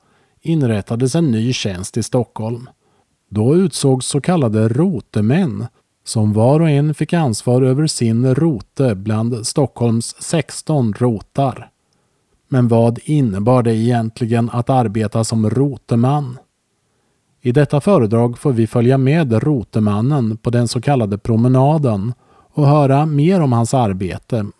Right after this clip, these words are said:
och möte med alla stockholmare. Som spindeln i nätet skulle han föra bok över befolkningen inom sitt område,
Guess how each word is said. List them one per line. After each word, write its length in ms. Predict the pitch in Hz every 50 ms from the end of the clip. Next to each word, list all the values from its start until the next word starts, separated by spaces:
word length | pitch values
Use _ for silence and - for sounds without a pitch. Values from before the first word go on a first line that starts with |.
| _ -
och 200 | - 123 113 110
möte 500 | 117 131 123 107 90 - _ - 147 139
med 200 | 127 117 107 117
alla 220 | 110 104 95 98
stockholmare. 840 | - - - 117 107 - - - 113 113 120 123 127 131 127 120 113 - _ _ _ _ _ _ _ _ _ _ _ _ _ _ _ _
Som 240 | - - - 156 143
spindeln 600 | - - - 170 160 143 123 113 120 127 135 143 147
i 80 | 151
nätet 540 | 147 139 123 110 110 113 - - - 139 -
skulle 240 | - - 156 151 139
han 200 | 120 117 113 107
föra 280 | - 123 120 123 135
bok 440 | 139 131 117 120 139 160 147 - -
över 220 | 143 127 117 127 123
befolkningen 840 | 123 143 135 - - 113 104 101 98 - - - 135 143 147 135 139
inom 240 | 139 135 135 139 131
sitt 260 | - 113 104 - -
område, 680 | 120 117 107 104 107 107 107 104 104 104 113 113 113